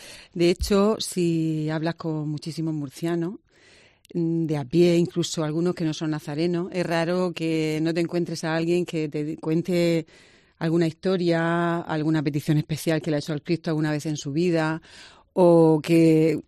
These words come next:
o una persona que te dice: "Yo siempre que paso por la puerta de San Juan de Dios, entro a ver al Cristo". Yo creo que no solo su tamaño es imponente, sino que todo lo que transmite el Cristo también es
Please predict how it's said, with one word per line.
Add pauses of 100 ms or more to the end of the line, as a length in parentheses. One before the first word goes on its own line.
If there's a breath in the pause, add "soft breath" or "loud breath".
o
una
persona
que
te
dice:
"Yo
siempre
que
paso
por
la
puerta
de
San
Juan
de
Dios, (220)
entro
a
ver
al
Cristo". (640 soft breath)
Yo
creo
que
no
solo
su
tamaño
es
imponente,
sino
que
todo
lo
que
transmite
el
Cristo
también
es